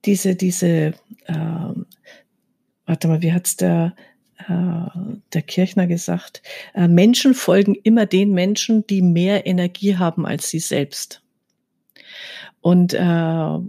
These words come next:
für sich einfach, äh, auch immer noch mal zu reflektieren, bin ich ein Vorbild? Also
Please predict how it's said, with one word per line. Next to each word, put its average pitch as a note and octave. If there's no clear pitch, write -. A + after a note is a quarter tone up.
für G3+
sich A#3+
einfach, G3+
äh, -
auch G#3
immer G#3
noch F#3+
mal F#3+
zu -
reflektieren, G#3
bin A3
ich -
ein F3+
Vorbild? F#3+
Also F3